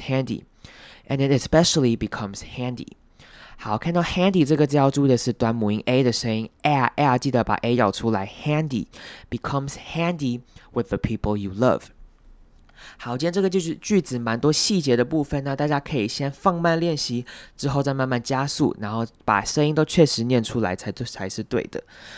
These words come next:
好，那我们来复习一下今天的例句。The ability to pluck up the courage to sincerely apologize is one of the most important skills you'll learn in life,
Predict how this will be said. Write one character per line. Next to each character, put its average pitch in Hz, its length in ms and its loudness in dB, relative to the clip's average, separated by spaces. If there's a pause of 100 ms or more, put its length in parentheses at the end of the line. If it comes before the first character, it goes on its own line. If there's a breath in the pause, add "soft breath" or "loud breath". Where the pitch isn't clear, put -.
(140)
好， 117 220 -6
那 139 80 -4
我 - 20 -2
们 139 120 0
来 131 40 0
复 156 140 -6
习 151 120 -4
一 - 20 -4
下 135 180 0
今 139 140 -6
天 147 120 0
的 135 60 -4
例 131 160 0
句。 120 260 -2 (840 loud breath)
The 151 180 2
ability 165 480 6
to 139 100 0
pluck - 380 0
up 208 140 0
the 160 100 2
courage 113 500 0
to - 120 -8
sincerely 147 600 0
apologize 127 800 0 (300 loud breath)
is 127 180 -2
one 151 160 4
of 170 80 4
the 151 80 2
most 131 400 2
important 127 480 0
skills 117 540 0
you'll 107 160 -6
learn 95 240 -4
in 92 80 -6
life, 110 380 -2